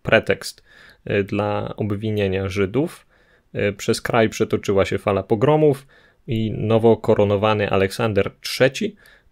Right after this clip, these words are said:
y, wprowadził skierowane przeciwko Żydom prawa majowe oraz utworzył ochranę, tajną policję, której celem było szpiegowanie i neutralizacja przeciwników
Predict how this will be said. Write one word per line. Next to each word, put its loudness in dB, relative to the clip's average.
y, -4
wprowadził 0
skierowane 0
przeciwko -8
Żydom -6
prawa -2
majowe 0
oraz 2
utworzył 0
ochranę, 0
tajną 0
policję, -4
której -2
celem 2
było 2
szpiegowanie -2
i -4
neutralizacja 2
przeciwników -8